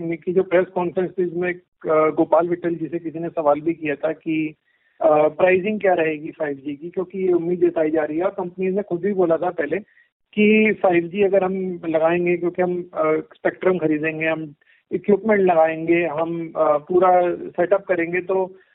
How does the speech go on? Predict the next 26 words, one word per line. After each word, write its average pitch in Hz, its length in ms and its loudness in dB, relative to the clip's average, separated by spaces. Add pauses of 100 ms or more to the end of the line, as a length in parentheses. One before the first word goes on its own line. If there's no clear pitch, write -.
(200)
हमारे 175 240 4
को 196 140 2
भी 208 160 0
उसके 185 420 0
बदले 180 240 2
रिटर्न 175 340 2
चाहिए। 170 260 0
तो 190 420 2
ये 185 380 2
एक 185 180 0
उम्मीद 190 300 0
जताई 180 260 2
जा 165 120 2
रही 160 120 -2
थी 180 180 -2
कि 208 180 -6
फ़ाइव 160 300 0
जी 156 180 -6
के 180 120 4
जो 185 100 4
प्राइस 165 320 0
होंगे, 156 260 -6
वो 220 240 -2
फ़ोर 160 140 -4
जी 151 160 -10
से 196 120 -2